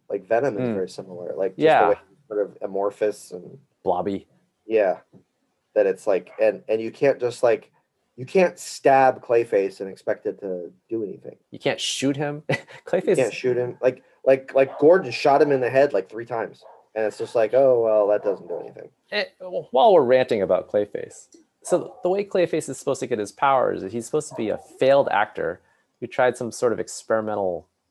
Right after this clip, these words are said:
Speaker 2: makeup <laughs> or something like that. Things go awry,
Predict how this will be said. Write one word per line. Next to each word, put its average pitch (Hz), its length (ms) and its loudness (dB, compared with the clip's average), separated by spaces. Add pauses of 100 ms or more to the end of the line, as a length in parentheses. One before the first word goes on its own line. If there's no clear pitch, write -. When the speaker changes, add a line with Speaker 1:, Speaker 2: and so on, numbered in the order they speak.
(220)
Speaker 2:
makeup 101 680 -4
<laughs> - 60 -10
or 131 60 -10
something - 320 -6
like 98 160 -6
that. 92 240 -2 (480)
Things 120 260 0
go 120 240 6
awry, 107 500 2